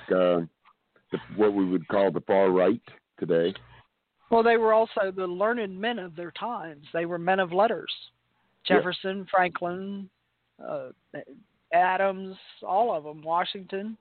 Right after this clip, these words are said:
Speaker 1: And, well, it's amazing because and I will never, I guess till I go to the grave, understand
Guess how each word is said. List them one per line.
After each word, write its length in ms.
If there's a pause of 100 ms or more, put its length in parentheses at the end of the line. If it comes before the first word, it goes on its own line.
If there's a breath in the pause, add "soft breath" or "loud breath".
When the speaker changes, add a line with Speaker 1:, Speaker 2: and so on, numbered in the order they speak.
(2500 soft breath)
Speaker 1:
And, 560 (180)
well, 360
it's 180
amazing 560
because 380 (1600 loud breath)
and 100
I 140
will 120
never, 460 (420)
I 100
guess 180 (100)
till 160
I 80
go 260
to 60
the 80
grave, 480
understand 880